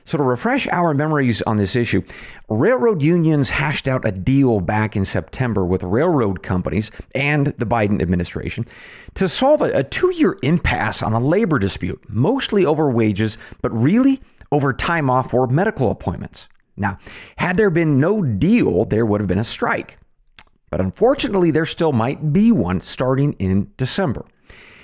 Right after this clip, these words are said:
And that's because a third group of union workers has actually voted no on that deal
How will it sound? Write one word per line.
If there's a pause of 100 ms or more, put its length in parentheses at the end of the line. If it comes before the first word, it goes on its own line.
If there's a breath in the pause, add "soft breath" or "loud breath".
(200 loud breath)
And
that's
because
a
third
group
of
union
workers
has
actually
voted
no
on
that
deal